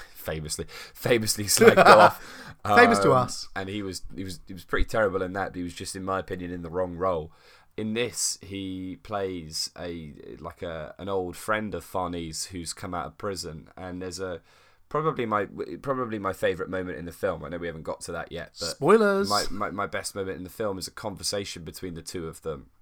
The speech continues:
Speaker 1: um, which is a very real, very serious, all cards on the table emotionally look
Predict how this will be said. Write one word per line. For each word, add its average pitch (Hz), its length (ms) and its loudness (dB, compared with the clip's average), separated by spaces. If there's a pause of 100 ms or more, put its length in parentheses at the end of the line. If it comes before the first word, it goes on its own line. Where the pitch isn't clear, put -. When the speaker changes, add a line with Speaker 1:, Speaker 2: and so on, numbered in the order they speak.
(120)
Speaker 1:
um, 82 520 -4
which 85 300 -10
is 90 360 -6 (400)
a 87 40 -14
very 107 580 -2
real, 85 640 -4 (360)
very 98 440 -2
serious, 87 680 -2
all 95 240 -6
cards 92 460 -2
on 92 120 -6
the 85 60 -8
table 87 480 -4
emotionally 85 800 -6
look 87 640 -4